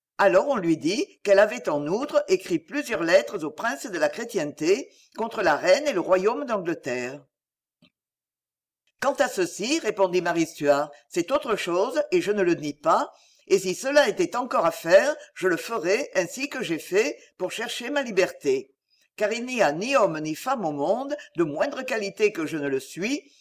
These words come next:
qui ne le fissent et qui n'employassent l'aide et le secours de leurs amis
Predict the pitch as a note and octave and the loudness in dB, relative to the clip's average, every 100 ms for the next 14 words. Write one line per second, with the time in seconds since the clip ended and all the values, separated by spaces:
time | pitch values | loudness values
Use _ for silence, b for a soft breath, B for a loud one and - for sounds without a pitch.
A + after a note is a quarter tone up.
0 | b b B3 A#3 E3+ - E3 G#3 D4 D#4 | b b -6 0 0 -2 -4 -2 -2 -4
1 | D4+ B - G3 G3+ F3 C4+ - B3 A3 | -10 B -2 -2 0 0 -2 -2 0 4
2 | G3+ F3+ C#3 G3 G3+ D#3 G#3+ - C4+ C4+ | 2 2 2 4 4 2 -2 -2 -8 -6
3 | A#3+ F3 E3 C3 D3 C3+ F3 C#4+ | -4 0 0 2 0 0 -2 -4